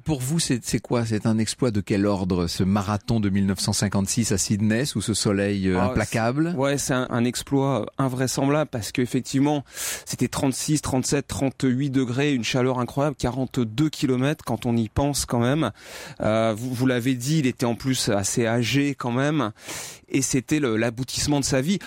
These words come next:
Speaker 2: En plus de ça, pour lui, c'était le destin qui était écrit. Parce qu'il était très croyant, c'était un musulman converti, euh, catholique.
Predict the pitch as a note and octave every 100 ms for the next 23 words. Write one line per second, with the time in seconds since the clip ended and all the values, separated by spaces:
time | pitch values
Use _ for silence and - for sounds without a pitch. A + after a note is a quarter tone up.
0 | - B2 F3+ E3 D#3 - G#3 - D#3+ G#3+
1 | - B2+ D3 C#3+ - C3+ C#3+ E3 G#3 G#3
2 | C#3 - D3 - B2+ C#3+ C#3 D#3+ - A3+
3 | - D3 E3 A3+ B2 C3 F3+ D3 E3 E3
4 | D3+ C#3 B2 B2 - C#3+ C#3 A2 G#2 -
5 | A#2+ C#3 C#3 A3 -